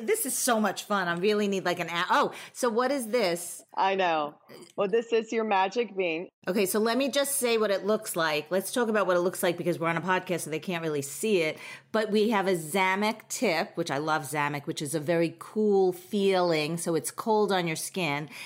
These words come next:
Speaker 1: And then this super, it looks like a mushroom, actually. It looks like a little mushroom.
Speaker 2: Yeah, it's like a kidney bean, and it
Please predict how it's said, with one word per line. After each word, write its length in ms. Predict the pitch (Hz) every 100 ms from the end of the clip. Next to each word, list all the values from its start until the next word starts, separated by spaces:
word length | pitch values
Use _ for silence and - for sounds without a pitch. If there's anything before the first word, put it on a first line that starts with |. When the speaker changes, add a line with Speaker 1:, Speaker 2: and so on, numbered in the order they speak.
| - -
Speaker 1:
And 140 | 214
then 160 | 226 226
this 220 | 226 -
super, 300 | 339 392 220
it 160 | 208
looks 160 | 359 -
like 140 | 554
a 40 | 254
mushroom, 440 | 175 185 - 339
actually. 540 | 151 143 - 147 131 - _ -
It 60 |
looks 180 | 226 -
like 140 | 427 427
a 40 |
little 200 | 392 370
mushroom. 580 | 339 359 - 175 147 160 - _
Speaker 2:
Yeah, 260 | 294 466 302
it's 120 | -
like 120 | 294
a 80 | 285
kidney 420 | - 277 233 185
bean, 340 | 143 135 131
and 120 | 147 180
it 180 | -